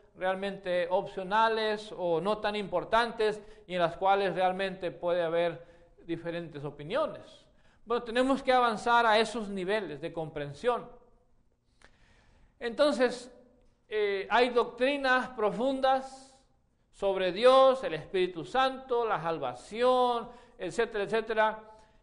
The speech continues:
que requieren que nosotros, cualquier maestro debe tener un conocimiento profundo de esas doctrinas. Yo creo que esto es parte de lo que es el alimento sólido.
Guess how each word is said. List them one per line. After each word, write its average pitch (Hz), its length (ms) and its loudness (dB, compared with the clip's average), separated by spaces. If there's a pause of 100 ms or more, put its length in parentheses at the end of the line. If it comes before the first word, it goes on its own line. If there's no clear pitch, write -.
(100)
que 233 340 4
requieren 254 680 4
que 214 120 -2
nosotros, 214 520 -2
cualquier 233 600 2
maestro 226 420 0
debe 220 240 2
tener 196 260 -4
un 214 60 -8
conocimiento 190 720 -8
profundo 180 460 -6
de 165 80 0
esas 170 240 -6
doctrinas. 120 500 -14 (680)
Yo 185 80 -6
creo 208 160 -2
que 214 80 -2
esto 202 200 -6
es 202 120 -2
parte 190 420 -4
de 170 140 -6
lo 147 160 -8
que 156 160 -4
es 170 180 -6
el 151 80 -10
alimento 147 540 -10
sólido. 180 420 -4